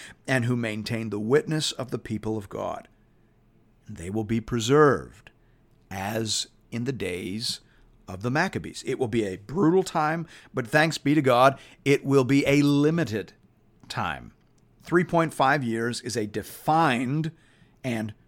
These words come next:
short period of time. That seems to be the idea. And, and Jesus said as much in his earthly ministry. In Matthew twenty-four, he said, "If those days had not been cut short,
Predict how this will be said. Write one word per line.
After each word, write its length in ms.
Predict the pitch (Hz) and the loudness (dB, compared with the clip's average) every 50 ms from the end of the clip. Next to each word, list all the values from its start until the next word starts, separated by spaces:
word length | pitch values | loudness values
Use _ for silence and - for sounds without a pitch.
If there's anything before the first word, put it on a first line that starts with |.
| _ - | _ -8
short 640 | - - - - - - 185 185 156 113 131 - - _ _ _ _ _ _ _ _ - | -4 -2 0 2 4 6 6 8 8 6 2 0 -6 _ _ _ _ _ _ _ _ -8
period 320 | - - 135 127 131 131 | 0 2 4 6 6 4
of 100 | 127 117 | 4 0
time. 380 | - - 139 123 104 87 71 - | -2 0 0 0 0 -2 -4 -6
That 180 | - 104 110 110 | -6 -6 -4 -4
seems 240 | - 139 139 139 131 | -4 -4 -4 -4 -4
to 80 | - | -4
be 80 | 135 139 | -2 0
the 120 | 135 139 | 2 4
idea. 440 | 135 127 135 131 135 120 90 - - _ _ _ _ _ _ _ _ _ _ - | 4 4 4 2 0 -4 -4 -6 -12 _ _ _ _ _ _ _ _ _ _ -6
And, 180 | 131 127 117 - | -4 -4 -2 -2
and 160 | 135 135 120 | -2 0 4
Jesus 360 | 127 165 185 170 180 156 - | 4 4 4 4 2 2 2
said 280 | - - 170 170 175 165 | 2 2 4 4 4 4
as 140 | 135 101 | 2 0
much 240 | 110 110 117 117 - | 0 -2 -2 -2 -4
in 60 | 117 | -6
his 120 | 113 107 104 | -6 -6 -6
earthly 340 | - 127 127 123 - 123 123 | -4 -6 -6 -4 -4 -6 -4
ministry. 460 | 123 131 135 127 - - - - - - - - - - | -4 -4 -4 -4 -6 -8 -12 -14 -14 -16 -20 -20 -18 -12
In 120 | - 117 120 | -6 -2 2
Matthew 280 | 131 139 131 127 127 | 4 4 2 2 0
twenty-four, 540 | 107 - 135 139 135 123 135 156 165 156 113 | -4 -2 0 0 0 0 2 2 2 2 2
he 80 | 104 104 | 0 -2
said, 220 | 104 - 117 113 - _ - - - _ _ | -4 -4 -4 -6 -6 _ -20 -20 -20 _ _
"If 260 | - 139 160 175 170 - | 4 6 6 6 4 2
those 320 | - 143 143 147 147 135 | 2 4 4 4 4 2
days 320 | - 135 123 123 127 120 | 2 2 2 2 0 -2
had 140 | - 107 92 | -4 -6 -6
not 320 | 98 107 113 127 135 131 - | -4 -2 0 0 -2 -2 -4
been 140 | 156 156 | -6 -6
cut 300 | 139 - - 143 - - | -4 -2 0 -2 -2 -2
short, 480 | - - - - 117 95 98 95 92 - | -4 -6 -6 -4 -4 -2 -2 -4 -4 -6